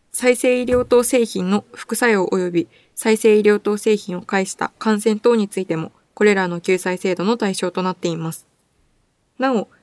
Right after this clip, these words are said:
定期の予防接種や特例臨時接種として実施されている新型コロナワクチンの接種といった予防接種法に基づく予防接種による健康被害については、本救済制度の対象ではなく、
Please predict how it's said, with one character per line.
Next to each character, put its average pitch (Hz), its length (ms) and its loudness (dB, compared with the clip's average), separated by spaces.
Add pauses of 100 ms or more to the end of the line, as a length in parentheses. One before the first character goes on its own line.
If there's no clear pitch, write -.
(200)
定 311 160 2
期 208 160 -2
の 185 80 -2
予 175 120 -2
防 185 160 -4
接 202 140 -4
種 - 180 -4
や 165 200 -4 (260)
特 233 240 0
例 269 140 4
臨 269 180 -4
時 262 100 -4
接 269 220 -2
種 190 100 -2
と 180 120 -6
し - 80 -14
て 175 100 -4
実 170 280 -6
施 - 20 -14
さ 180 160 -4
れ 175 80 -2
て 175 180 0
い 170 60 0
る 180 180 -2
新 214 280 -2
型 208 200 -2
コ 202 140 -4
ロ 202 100 0
ナ 196 120 -2
ワ 196 100 -2
ク - 80 -20
チ 156 140 -6
ン 147 40 -8
の 160 80 -8
接 196 160 0 (120)
種 - 60 -14
と 160 120 -2
い - 20 -2
っ - 140 -18
た 156 180 -4 (240)
予 214 140 4
防 240 160 0
接 269 220 -2
種 262 120 -4
法 254 140 2
に 254 100 -2
基 254 40 -4
づ 247 360 -2
く - 240 0
予 196 140 -2
防 220 180 2
接 240 180 -2
種 - 140 -4
に 175 80 -2
よ 151 140 -2
る 151 80 -4
健 185 260 -4
康 185 140 2
被 190 120 -2
害 170 160 -4
に 160 120 -6
つ - 120 -6
い 180 80 0
て 156 120 -4
は、 156 180 -2 (320)
本 262 220 0
救 196 160 0
済 202 180 0
制 202 200 0
度 160 100 -4
の 156 80 -8
対 180 200 -6
象 190 200 -2
で 190 100 0
は 160 80 -4
な 175 100 -4
く、 - 220 -4